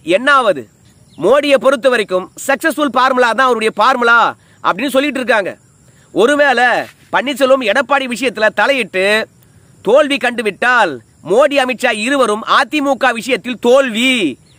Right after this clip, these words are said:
அப்படின்ற ஒரு பட்ட பெயர் வந்துடும். ஆளுமை கேள்விக்குறி ஆகிவிடும். அதிகாரம் இருந்தும் அதிமுகவை இணைக்க முடியல அப்படின்ற ஒரு பிரச்சாரங்கள் முன்னெடுக்கப்படும். அதற்கெல்லாம் இடம் கொடுக்க கூடாது. அதனால முதல்ல நீங்க ரெண்டு பேரும்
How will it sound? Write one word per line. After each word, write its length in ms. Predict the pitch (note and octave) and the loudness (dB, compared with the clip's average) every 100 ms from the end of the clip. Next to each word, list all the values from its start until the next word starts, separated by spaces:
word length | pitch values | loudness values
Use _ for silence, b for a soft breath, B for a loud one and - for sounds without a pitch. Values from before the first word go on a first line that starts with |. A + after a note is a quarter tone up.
| b | b
அப்படின்ற 440 | D#3 F#3 G#3 A3+ D4+ C#4 | -2 -2 -2 -4 0 0
ஒரு 180 | A3+ A#3 | 0 -2
பட்ட 240 | D4+ F#3+ C#4 | -4 -2 0
பெயர் 200 | B3+ A3 | 0 -2
வந்துடும். 280 | A3+ E3+ - _ b b | -2 -4 -6 _ b b
ஆளுமை 440 | D#3 B3 D4+ B3 C4+ - | 0 2 2 0 -4 0
கேள்விக்குறி 420 | C#4 D4+ C4 C4 B3 | 0 0 -4 -2 0
ஆகிவிடும். 400 | A#3 A3+ E3 - b b - | 0 -2 -6 -8 b b -4
அதிகாரம் 580 | G#3+ C4+ D4 C#4+ C#4 | -2 0 2 2 2
இருந்தும் 400 | B3+ D4 B3 G3+ G3 | 0 -2 0 -2 0
அதிமுகவை 720 | F#3+ C4+ C4 D4 C4 A3 A#3 C4 | 0 0 0 0 0 2 2 2
இணைக்க 320 | G3+ C4 C4+ C#4+ | 2 0 0 -2
முடியல 300 | A3+ G#3 G#3+ A3+ C#3 b b b | -2 -4 0 0 0 b b b
அப்படின்ற 380 | E3 F3 G#3 C#4 B3+ | -2 -2 -2 0 2
ஒரு 200 | A3+ D4 D4+ - b b b b _ | 2 2 0 -4 b b b b _
பிரச்சாரங்கள் 640 | F#3 G3+ - D4+ B3+ A#3 A3+ | -4 -2 0 0 0 -2 -2
முன்னெடுக்கப்படும். 680 | C4 C4+ B3 G3+ A#3 G#3+ - _ _ | 0 0 0 0 2 0 -4 _ _
அதற்கெல்லாம் 540 | D3+ G#3+ G#3+ A3+ C4+ C4 | -4 -2 -4 0 0 0
இடம் 200 | A#3+ C#4 | 0 2
கொடுக்க 240 | C4 B3+ G#3+ | 2 0 -4
கூடாது. 540 | A3+ B3 G#3+ E3+ A3 F#3+ A#2 _ b b b | 0 2 2 0 -2 -2 -4 _ b b b
அதனால 460 | D#3+ A#3+ C#4 A#3 G3 G3+ - E3 | -2 2 2 2 4 2 0 -4
முதல்ல 400 | F#3 G#3+ C#4 C#4+ | -4 -2 0 0
நீங்க 200 | C4 A3 | 0 -2
ரெண்டு 220 | A#3 B3+ | -2 0
பேரும் 280 | G#3+ G#3 | 0 0